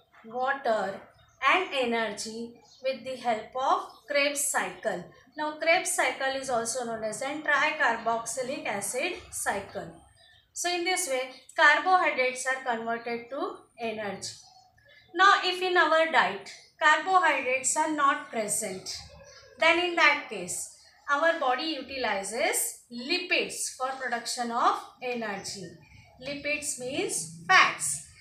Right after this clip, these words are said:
These fats are converted to fatty acids,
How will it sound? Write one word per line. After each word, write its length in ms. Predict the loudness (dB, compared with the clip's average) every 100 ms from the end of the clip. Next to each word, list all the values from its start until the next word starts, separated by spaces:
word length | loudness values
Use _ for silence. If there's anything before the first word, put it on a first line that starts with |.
| -20 -10
These 320 | 0 2 2 4
fats 680 | 6 6 6 -2 -4 -6 -12 -20 2
are 240 | 8 8 8
converted 760 | 2 2 0 -2 0 -2 -2
to 260 | -6 -4 -4 -8 -8
fatty 680 | -2 -2 -2 -4 -4 -4 -8 -6
acids, 840 | -4 -2 -2 -4 -6 -2 -2 -4